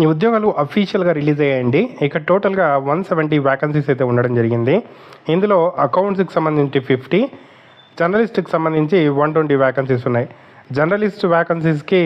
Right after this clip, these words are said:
ఎనీ డిగ్రీ అర్హత ఉంటే సరిపోతుంది. ఎస్సీ ఎయిటీన్, ఎస్టీ ఎయిట్, థర్టీ టూ ఓబీసీ, ఈడబ్ల్యూఎస్ పన్నెండు, అన్రిజర్వ్ ఫిఫ్టీ, ఫిజికలీ హ్యాండిక్యాప్‌కి కొన్ని ఉద్యోగాలు ఉన్నాయి.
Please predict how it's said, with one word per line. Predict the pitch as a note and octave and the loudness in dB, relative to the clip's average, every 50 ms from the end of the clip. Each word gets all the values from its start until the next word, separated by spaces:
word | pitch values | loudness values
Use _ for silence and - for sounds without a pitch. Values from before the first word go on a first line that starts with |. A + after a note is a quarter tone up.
| D#3+ E3 E3 - D3 | 2 0 0 2 2
ఎనీ | D3 D#3 F#3 G#3+ G#3+ F#3 | 2 4 4 2 2 2
డిగ్రీ | G3+ F#3+ G3 F#3+ F3+ E3 | 0 2 2 2 2 2
అర్హత | D#3+ D#3+ D3+ D#3 | 0 -2 -2 -2
ఉంటే | D3 D3 C#3 - | 0 0 0 -2
సరిపోతుంది. | C3+ C3 C3 C3 B2 B2+ B2 B2+ E3 A3 C4 - - - - - - - - - D#3 D#3 | -2 -2 -2 -2 0 0 2 2 2 0 0 -4 -10 -20 -20 -20 -20 -20 -6 -2 0 0
ఎస్సీ | D#3+ - - A3+ A3 G#3 F3 | 0 0 0 2 2 4 2
ఎయిటీన్, | E3+ E3 F3 E3+ E3 F3 G3 G#3+ F#3 - - - C#3+ | 2 2 2 2 2 2 0 -2 -4 -6 -4 -2 -2
ఎస్టీ | C3+ - - - F3 D#3+ D3 | -2 -2 -2 0 2 2 4
ఎయిట్, | C#3+ D3 D3 C#3 F3 G#3 A#3 A3+ - - - - - | 2 2 0 0 0 0 0 -2 -6 -12 -20 -8 -4
థర్టీ | - D3 C#3 D#3 D3 D3+ | -4 -2 -2 -2 -2 0
టూ | D#3 C#3 C3+ C3+ C#3 D3 | 0 0 2 2 0 0
ఓబీసీ, | D3+ D3+ D#3 D3+ D3 - E3+ F#3+ A3+ G3+ - D#3+ D3+ | 0 0 0 -2 0 0 0 0 0 -2 -2 0 0
ఈడబ్ల్యూఎస్ | D3 D3+ D3 D3 D3 C#3 - - - | 0 0 2 0 0 0 0 -2 -4
పన్నెండు, | C#3 C#3 C#3 C#3 C#3 C#3+ F3 F#3+ D3+ | -2 0 0 0 0 0 0 0 0
అన్రిజర్వ్ | C#3+ C#3+ D3+ D3 C#3+ D3 C3+ - - | 0 0 0 0 0 -2 -4 -2 -2
ఫిఫ్టీ, | B2+ A#2+ B2 - F3+ A3 C4+ - - - - - - - - - - | -2 -2 -2 0 0 0 0 -2 -8 -20 -20 -20 -20 -20 -12 -8 -6
ఫిజికలీ | F#3+ F#3+ F#3+ G3+ G3+ F3+ E3 | -4 -2 -2 0 0 0 0
హ్యాండిక్యాప్‌కి | E3 D#3+ D#3 D#3 D3+ C#3+ C#3+ - E3 D#3 C#3+ C#3 C3+ - | -2 -2 -2 -2 -2 -2 -2 0 2 2 2 2 0 0
కొన్ని | D3+ C#3+ C#3 C3+ | 0 0 0 0
ఉద్యోగాలు | C3+ C#3+ C#3 C#3 C3 B2+ B2+ | 0 0 2 2 2 2 2
ఉన్నాయి. | D3+ G3+ | 0 0